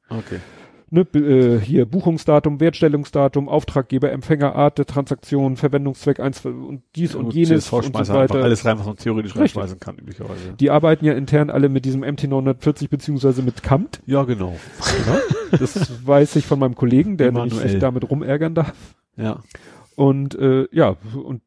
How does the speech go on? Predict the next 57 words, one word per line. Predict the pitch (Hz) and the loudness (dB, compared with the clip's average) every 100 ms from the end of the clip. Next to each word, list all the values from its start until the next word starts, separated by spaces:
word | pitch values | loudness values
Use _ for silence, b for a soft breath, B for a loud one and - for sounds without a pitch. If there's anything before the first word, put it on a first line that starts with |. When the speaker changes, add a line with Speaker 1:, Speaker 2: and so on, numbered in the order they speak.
| - | -18
Speaker 2:
die | 120 | -14
schreiben | - 131 127 127 | 0 2 2 0
das, | 131 - | -2 -2
was | 127 - - - | -6 -6 -8 0
da | 123 | 0
drinne | 120 131 | 0 -2
steht, | 123 131 | -2 -2
einfach | 107 120 120 | -2 -4 -4
in | 117 110 | -6 -6
C | 123 | -8
S | 110 | -8
V. | - B - | -12 B 0
Und | |
dann | 120 120 | 4 4
hab | 135 | 2
ich | - | -2
diese | 123 120 | -2 0
C | - | 4
S | 127 - | 2 4
V | 123 139 156 160 | 4 4 4 2
genommen, | 147 151 156 | 0 2 2
hab | 135 - | 0 2
alles | 127 127 - | 2 2 0
Unwichtige | 135 127 127 127 117 | -6 -6 -8 0 2
rausgeschmissen, | 110 120 - - 143 - 127 | 2 0 -2 -4 -4 -2 0
hübsch | 131 - | -2 -2
formatiert, | 127 117 - 135 113 | 0 0 2 0 0
dass | - | -6
es | 113 - - | -12 -12 -6
sich | 120 | -4
gut | - 127 | -4 0
ausdrucken | 120 - 135 135 | 0 0 -2 0
lässt | 127 131 | 0 2
und | 123 | 0
hab | 113 | -2
das | 120 | -2
meinem | 107 95 | -4 -4
Chef | 101 - | -8 -8
gegeben. | 90 90 87 b b b b b b b _ | -10 -10 -12 b b b b b b b _
Aber | 117 113 | 2 4
da | 104 | 4
hab | 120 | 4
ich | 123 | 4
ja | 117 | 4
keinen | - 120 | 4 2
Bock | 117 | 0
Speaker 1:
Aber | 104 | 2
Speaker 2:
drauf, | 113 | 2
Speaker 1:
wieso | 110 113 | 2 2
Speaker 2:
das | |
jedes | 113 101 | 0 -2
Speaker 1:
musst | 98 | -2
du | |
Speaker 2:
Mal | 107 | 2
zu | 107 | 2
Speaker 1:
denn, | 107 | 0
Speaker 2:
machen. | 92 | -6